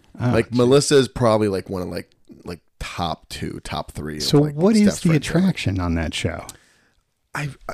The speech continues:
Speaker 2: I, I mean, I, you really have to get into the female psyche. I don't understand what it is.
Speaker 1: You're into that. I mean, you're certainly into it more than I am.
Speaker 2: I really don't
Speaker 1: You
Speaker 2: know.
Speaker 1: grew up with all women, for God's
Speaker 2: Yeah,
Speaker 1: sake.
Speaker 2: but I don't, I,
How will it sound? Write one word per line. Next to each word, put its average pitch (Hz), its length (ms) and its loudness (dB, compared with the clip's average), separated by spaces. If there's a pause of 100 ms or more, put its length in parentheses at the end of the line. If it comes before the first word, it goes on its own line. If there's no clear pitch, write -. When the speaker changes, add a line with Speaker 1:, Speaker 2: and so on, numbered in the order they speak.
(340)
Speaker 2:
I, 120 220 -4
I 127 120 -2
mean, 143 260 -2
I, 120 100 -4
you 135 180 2
really 170 220 6
have 151 160 -2
to 131 60 -6
get 135 80 0
into 123 140 -2
the 107 100 -2
female 120 380 0
psyche. 120 500 0
I 104 100 0
don't 120 200 2
understand 120 520 -2
what 110 100 2
it 101 100 2
is. 127 420 4
Speaker 1:
You're 202 240 6
into 98 240 2
that. 92 400 -4
I 117 40 4
mean, 110 160 6
you're 101 220 4
certainly 147 400 2 (120)
into 107 200 2
it 98 120 0
more 101 200 0
than 95 100 0
I 127 180 2
am. 85 200 -8 (120)
Speaker 2:
I 175 120 2
really 226 240 2
don't 131 240 -4
Speaker 1:
You 104 200 4
Speaker 2:
know. 190 120 2
Speaker 1:
grew 156 240 6
up 226 120 0
with 175 120 6
all 90 160 2
women, 87 260 -2
for - 100 -8
God's 92 220 -2
Speaker 2:
Yeah, 202 60 2
Speaker 1:
sake. 180 80 0
Speaker 2:
but 170 80 0
I 170 60 -2
don't, 160 300 -4
I, - 100 -8